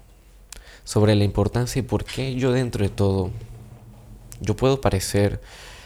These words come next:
de otro país, tal vez, pero dentro de mí me siento cien por ciento panameño. Y cualquiera persona con la que yo hable o a-, con la que conversemos,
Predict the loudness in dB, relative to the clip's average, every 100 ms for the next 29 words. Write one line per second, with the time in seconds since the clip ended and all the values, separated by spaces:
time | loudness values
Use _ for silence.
0 | -2 4 6 4 0 -6 -4 -4 -4 -6
1 | -8 -12 -20 -12 -6 -4 -4 -6 -10 -18
2 | -20 -20 -20 -20 -20 -20 -2 4 6 4
3 | 4 2 2 4 4 4 2 -2 -4 -12
4 | -20 -20 -20 -20 -20 -2 0 4 2 4
5 | 2 0 0 -2 0 -2 -2 -2 -2 -2
6 | -6 -6 -8 -8 -8 -12 -18 -20 -20 -20
7 | -20 -20 -4 0 0 0 -2 0 2 2
8 | -2 -2 0 0 0 0 -2 0 2 4
9 | 4 2 0 -2 -6 -18 _ -20 -20 -8
10 | -4 -2 -4 -8 -16 -20 -20 -20 -20 -4
11 | -2 0 -2 -4 -4 -4 2 2 2 -2
12 | -4 -10